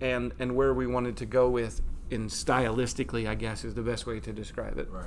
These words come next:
Speaker 2: I remember you telling me one practice, you got demoted and promoted in, like, the same way. <laughs>
Speaker 1: Yes. That was a, that was an interesting week. Yes, I got, uh,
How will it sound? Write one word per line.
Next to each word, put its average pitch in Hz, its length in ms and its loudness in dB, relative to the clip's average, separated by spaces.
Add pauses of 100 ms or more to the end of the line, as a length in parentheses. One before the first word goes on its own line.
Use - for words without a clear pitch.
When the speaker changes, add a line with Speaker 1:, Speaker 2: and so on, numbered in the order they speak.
(100)
Speaker 2:
I - 40 -8
remember 113 260 -6
you 107 120 -6
telling 104 280 -6
me 98 60 -10
one 95 180 -10
practice, 90 540 -12 (680)
you 107 120 -6
got 104 280 -4
demoted 101 440 -6
and 98 140 -8
promoted 92 500 -8
in, 90 180 -10 (120)
like, - 160 -10
the - 60 -12
same - 360 -10
way. - 120 0
<laughs> - 40 -6 (760)
Speaker 1:
Yes. 123 320 2 (420)
That 156 120 8
was 165 120 10
a, 165 80 8
that 165 180 8
was 175 140 10
an 165 80 8
interesting 170 560 8
week. 127 280 6
Yes, 131 280 2
I 139 120 6
got, 143 420 8
uh, 123 300 8